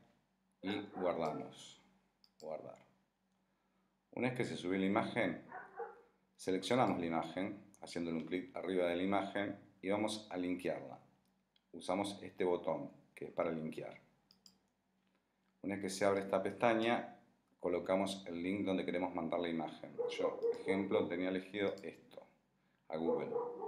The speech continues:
Pongo abrir en una nueva ventana. Crear enlace. Una vez que se crea, guardamos los cambios. Esperamos que se guarden.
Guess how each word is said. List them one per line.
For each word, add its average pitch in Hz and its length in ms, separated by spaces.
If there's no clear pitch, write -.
Pongo 117 460
abrir 101 580
en 95 160
una 98 180
nueva 101 220
ventana. 85 560
Crear 92 320
enlace. 113 840
Una 90 140
vez - 80
que 92 100
se - 160
crea, 117 580
guardamos 92 340
los 82 100
cambios. - 760
Esperamos - 260
que - 80
se - 120
guarden. 110 460